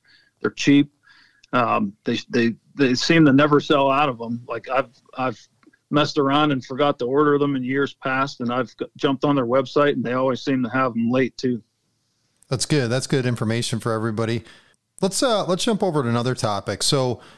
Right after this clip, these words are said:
Speaker 2: I like the food plot, trees. Let's get into some other hacks or secrets or things that you feel like really help clients find success. Something that you've kinda worked on with a land client or somebody personally or,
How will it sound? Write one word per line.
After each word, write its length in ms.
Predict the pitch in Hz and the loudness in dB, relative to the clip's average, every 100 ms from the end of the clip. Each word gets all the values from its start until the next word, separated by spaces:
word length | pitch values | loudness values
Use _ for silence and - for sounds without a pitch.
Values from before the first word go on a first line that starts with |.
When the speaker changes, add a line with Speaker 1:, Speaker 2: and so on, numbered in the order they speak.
| _ | _
Speaker 2:
I 60 | 131 | -2
like 240 | 147 160 | -2 -2
the 240 | - 139 120 | 0 0 0
food 320 | - 160 156 | 0 0 0
plot, 440 | - 147 143 - | 0 0 -2 -6
trees. 640 | - 147 139 139 135 - - - _ _ - | -6 -2 0 0 0 -4 -8 -20 _ _ -6
Let's 140 | 156 | -2
get 160 | - 233 | 0 2
into 380 | 202 185 160 139 | 2 2 2 0
some 220 | 147 135 | 0 0
other 500 | 139 139 123 107 - - | 2 0 0 -2 -6 -4
hacks 480 | 131 123 120 - | -2 -2 -4 -4
or 80 | 117 | -2
secrets 560 | - - 135 117 101 - | 0 0 0 -2 -4 -4
or 80 | 113 | 0
things 260 | 147 135 | 2 2
that 100 | 139 | 0
you 140 | 135 139 | -2 -2
feel 280 | - 131 | 0 0
like 320 | 120 120 117 - - - | 0 -2 -4 -12 -20 -4
really 220 | 143 143 | 0 0
help 240 | 110 120 - | 0 -2 -4
clients 720 | - 127 123 113 - - - | -4 -2 -2 -2 -2 -2 -6
find 340 | - 127 123 117 | -6 -2 -2 -2
success. 640 | 110 - 120 110 - - - | -2 -2 0 -2 -2 -6 -2
Something 480 | - 175 175 160 147 | 0 0 2 2 2
that 140 | 135 | 0
you've 420 | 135 135 131 123 - - _ _ - | 2 2 0 -4 -18 -20 _ _ -2
kinda 180 | 160 | 0
worked 260 | 131 151 147 | 2 0 0
on 200 | 139 135 | -2 0
with 100 | 117 | -2
a 40 | |
land 300 | 110 139 139 | 0 0 -2
client 400 | - 143 135 131 | -2 -2 0 -2
or 80 | 117 | -2
somebody 300 | - 139 120 | -2 0 -2
personally 600 | 113 143 139 - 131 127 | -2 -2 -2 -2 0 0
or, 160 | 117 | 0